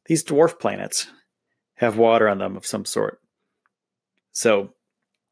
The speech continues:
you know, there's a possibility out there. Um, so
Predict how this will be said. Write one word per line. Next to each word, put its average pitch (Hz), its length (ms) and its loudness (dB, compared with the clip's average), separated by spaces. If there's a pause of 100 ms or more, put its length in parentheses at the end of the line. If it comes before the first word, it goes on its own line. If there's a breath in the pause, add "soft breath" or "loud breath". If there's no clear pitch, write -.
(280)
you 123 80 2
know, 110 180 -2
there's 117 180 -2
a 139 40 -2
possibility 151 640 -2
out 156 160 -4
there. 170 240 -6 (1200)
Um, 113 480 2 (2000)
so 120 500 4